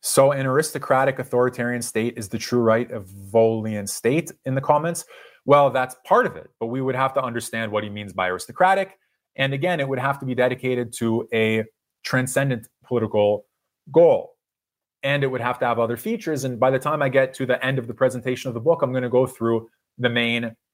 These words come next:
features of the true state in basically an outline form, more compactly than we're going through it here. So then you'll see the summary of what's required.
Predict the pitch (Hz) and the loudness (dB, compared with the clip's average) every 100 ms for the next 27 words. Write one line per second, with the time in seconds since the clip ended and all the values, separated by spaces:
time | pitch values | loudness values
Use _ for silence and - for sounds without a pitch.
0 | _ _ _ _ - 135 156 143 120 107 | _ _ _ _ -8 -2 -2 2 0 0
1 | - 113 101 104 101 98 - - 123 113 | -2 -4 0 2 2 0 -4 -8 -4 -2
2 | - - 151 156 156 _ _ _ _ 113 | -2 0 2 0 -6 _ _ _ _ -2
3 | 110 104 104 92 _ _ _ 139 127 - | -2 -2 -10 -14 _ _ _ -2 -2 -2
4 | - 110 104 110 - 110 104 - - 104 | -4 -2 0 -2 0 -4 -4 -8 -4 0
5 | 98 98 101 _ - 123 120 113 110 113 | 2 0 -6 _ 2 2 2 -4 0 0
6 | 110 - 101 98 95 95 95 - 92 - | 0 -6 -12 -12 -10 -10 -10 -10 -10 -6
7 | 113 95 - _ _ _ _ _ _ - | -2 -2 -4 _ _ _ _ _ _ -2
8 | 104 110 110 104 - 98 92 - _ - | 0 2 0 -4 -4 -4 -4 -8 _ -20
9 | _ _ _ _ _ _ _ 113 - - | _ _ _ _ _ _ _ -8 -4 -2
10 | 127 98 90 95 92 95 - - 92 87 | -2 -4 -6 -6 -4 -4 -8 0 0 0
11 | - | -4